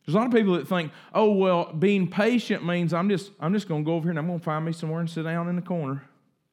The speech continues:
Well, I'm just being,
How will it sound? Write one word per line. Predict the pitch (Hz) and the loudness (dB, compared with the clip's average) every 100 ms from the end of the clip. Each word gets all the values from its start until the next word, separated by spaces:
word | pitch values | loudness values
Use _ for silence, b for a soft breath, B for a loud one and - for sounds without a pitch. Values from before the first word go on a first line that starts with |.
| _ _ _ _ _ _ _ _ _ _ _ _ b b b b b b b b _ - | _ _ _ _ _ _ _ _ _ _ _ _ b b b b b b b b _ -6
Well, | 139 147 | -4 -2
I'm | 156 | -2
just | 160 160 - | -4 -6 -6
being, | 151 160 160 | -4 -2 -4